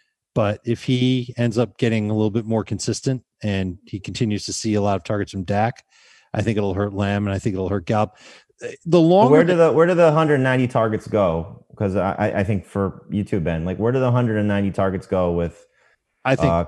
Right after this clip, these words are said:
Speaker 2: Cobb, Witten, and, and for what it's worth, Tavon Austin gone?
Speaker 1: How many went to Cobb?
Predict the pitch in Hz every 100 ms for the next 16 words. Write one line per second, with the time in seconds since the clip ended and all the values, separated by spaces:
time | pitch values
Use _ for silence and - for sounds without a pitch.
0 | - - 107 101 90 95 85 92 92 90
1 | 87 87 85 82 - _ _ _ 82 85
2 | 80 92 85 90 87 95 85 82 78 -
3 | 71 76 143 156 160 156 151 135 131 -
4 | _ - - - 113 85 82